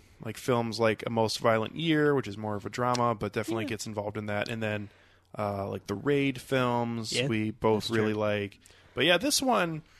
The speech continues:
Speaker 1: uh, definitely follows a much slower burn throughout,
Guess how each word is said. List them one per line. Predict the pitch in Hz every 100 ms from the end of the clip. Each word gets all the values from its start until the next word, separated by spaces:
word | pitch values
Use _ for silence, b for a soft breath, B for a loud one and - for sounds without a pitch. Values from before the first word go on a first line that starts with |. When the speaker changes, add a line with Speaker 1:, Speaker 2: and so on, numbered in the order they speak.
| B B B B
Speaker 1:
uh, | 123 113 107 104
definitely | 160 156 156 139
follows | 127 - 127 127 131 113
a | 110
much | 110 117 - -
slower | - 123 117 113 107
burn | 101 110 107 107 110 101
throughout, | - 101 95 98 92 95 98